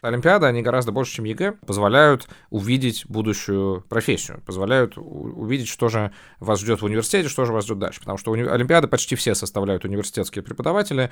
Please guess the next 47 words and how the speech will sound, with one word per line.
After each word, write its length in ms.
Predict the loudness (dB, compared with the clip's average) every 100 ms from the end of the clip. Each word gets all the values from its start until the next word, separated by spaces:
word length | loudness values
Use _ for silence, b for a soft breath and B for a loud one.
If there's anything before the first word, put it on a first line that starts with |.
| B
Если 180 | -10 -2
на 60 | -2
апелляции 480 | 0 0 0 -2 -6
встретитесь, 420 | -2 -2 -2 -4
вы 140 | -4
непосредственно 600 | -4 -2 -2 2 2 2
общаетесь 400 | 0 0 0 0
со 100 | -4
с 120 | -6 -8
будущими 380 | -6 -4 -4 -6
своими 320 | -4 -2 -2
профессорами, 520 | -4 -6 -4 -6 -6 -10
будущими 340 | -12 -10 -10
своими 240 | -8 -6
преподавателями 580 | -8 -6 -2 -2 -2 -6
в 20 | -6
университете. 560 | -6 -6 -6 -8 -8 -10
Но 100 | -4
это 120 | 0
очень 120 | 0 0
полезный 340 | 0 2 0
опыт 240 | -2 -4 -8
с 80 | -2
точки 260 | 0 0 -2
зрения 300 | 0 0 -2
такой, 280 | -4 -4
ну, 80 | -4
профориентации 720 | -2 -2 -2 -2 -4 -6 -8 -10
и, 220 | -10 -10
и 40 |
социализации. 720 | -10 -8 -8 -8 -8 -10 -12 -8
Может 220 | -6 -6
быть, 160 | -10 -6
вы 180 | -6 -2
поймете, 340 | 0 2 0 -2
что 180 | -4 -4
вот 180 | -2 -4
это 180 | -8
была 200 | -4 -2 -2
такая 240 | 0 -2
крутая 320 | -2 0 2
олимпиада, 400 | 2 4 4 4
ее 140 | 4 0
организовала 460 | -2 -2 2 2
такая 280 | 0 0 0
крутая 320 | 0 -2 0
вышка, 420 | 2 0 0 -4